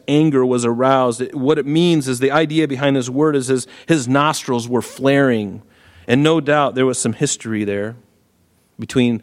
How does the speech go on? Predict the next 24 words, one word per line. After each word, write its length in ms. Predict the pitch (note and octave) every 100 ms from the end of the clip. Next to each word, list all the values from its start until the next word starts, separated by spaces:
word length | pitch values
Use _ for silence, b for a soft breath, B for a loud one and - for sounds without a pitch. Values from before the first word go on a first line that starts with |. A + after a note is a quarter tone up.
| -
the 140 | A#2+ -
oldest 500 | B2 B2 B2 - A2
and 100 | G#2+
the 80 |
youngest, 520 | G#2+ G#2+ A2 A2+ A2+ A2
as 160 | G#2+
there 100 | G#2
usually 440 | G#2 A#2 A2+ A2 G#2+
is. 360 | G#2+ A2 A2+
I 80 | A#2+
was 220 | D3+ A#2+
the 80 | B2
youngest 420 | B2 C3+ A#2+ -
in 80 | A2+
my 160 | A#2 B2
family. 380 | - G#2+ A2
My 180 | A2 A#2+
brother 320 | A#2+ B2 A#2+
was 180 | A2+ G#2+
much 220 | A#2+ A#2 -
older 320 | B2 C3 A#2+
than 100 | A2+
I 140 | A2 G#2+
was, 360 | G#2+ G#2+ A2+